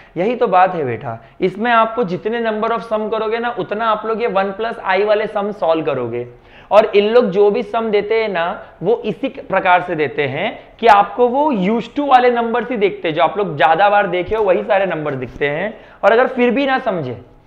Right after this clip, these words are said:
तो indices का एक rule होता है। indices का एक rule क्या होता है पता है क्या? अगर यहाँ पे कोई भी number है और उसके power में कुछ है, missing है,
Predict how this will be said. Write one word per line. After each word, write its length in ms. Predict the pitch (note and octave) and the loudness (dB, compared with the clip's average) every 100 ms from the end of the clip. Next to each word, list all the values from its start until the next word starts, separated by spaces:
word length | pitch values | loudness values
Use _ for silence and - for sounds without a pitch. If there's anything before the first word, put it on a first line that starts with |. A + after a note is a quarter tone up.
| _ _ | _ _
तो 80 | A#3+ | -2
indices 440 | B3 A3+ A3+ A#3 B3 | 0 2 0 0 -2
का 80 | C4 | -2
एक 100 | G#3 | 0
rule 240 | F3+ G3+ | -2 -2
होता 240 | D#3+ A#2 A#2+ | -4 -8 -12
है। 200 | A2 - _ _ - - | -12 -20 _ _ -20 -6
indices 460 | F3+ F#3+ G3 A3+ | 4 4 4 2
का 80 | A#3 | 2
एक 80 | A3+ | 2
rule 240 | G3 A3+ | 2 0
क्या 120 | G#3+ A3+ | 4 4
होता 180 | A3 | 4
है 40 | G#3+ | 2
पता 200 | G#3 G3 | 2 2
है 100 | D3+ | 0
क्या? 220 | C#3 D3+ G#3 - - | -2 -2 -4 -8 -6
अगर 220 | - F#3 A#3+ | -2 2 4
यहाँ 380 | F3+ E3+ F3+ A3+ | 4 4 4 2
पे 80 | A#3+ | 0
कोई 320 | A#3+ G3+ G#3 | 2 2 2
भी 140 | G#3 | 2
number 480 | A#3 G3 F3+ F3+ A3 | 0 0 0 4 6
है 120 | F#3+ | 6
और 120 | G#3+ F#3 | 4 2
उसके 180 | - | -4
power 440 | A3 - E3+ E3+ G3 | -4 0 2 2 0
में 140 | G#3 | -2
कुछ 280 | G#3 G#3 - | -6 -8 -8
है, 200 | D#3 F3 D3 | -2 0 0
missing 380 | D#3 D#3 A3 F#3 | -4 -4 -4 -4
है, 120 | B2 | -6